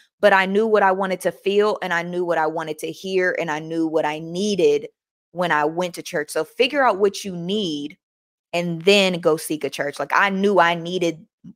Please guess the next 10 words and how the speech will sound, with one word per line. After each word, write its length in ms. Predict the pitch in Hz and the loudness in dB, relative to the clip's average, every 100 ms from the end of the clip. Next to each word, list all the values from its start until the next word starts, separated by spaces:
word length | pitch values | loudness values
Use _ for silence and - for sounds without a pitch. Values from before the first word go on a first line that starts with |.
| _ | _
worship, 600 | 170 170 165 - 123 - | 4 4 2 -2 -4 -2
praise 240 | 185 180 | -2 -2
and 120 | 170 156 | -2 -4
worship. 300 | 160 156 - | -6 -6 -4
I 140 | 170 | -2
knew 160 | 185 190 | -2 0
I 120 | 180 | 0
needed 420 | 180 170 165 160 - _ _ - | 0 2 4 4 2 _ _ -8
a 80 | 165 | -6
congregation 1040 | - 175 170 165 165 165 160 143 127 147 | -2 -2 0 2 4 2 0 -4 -6 -12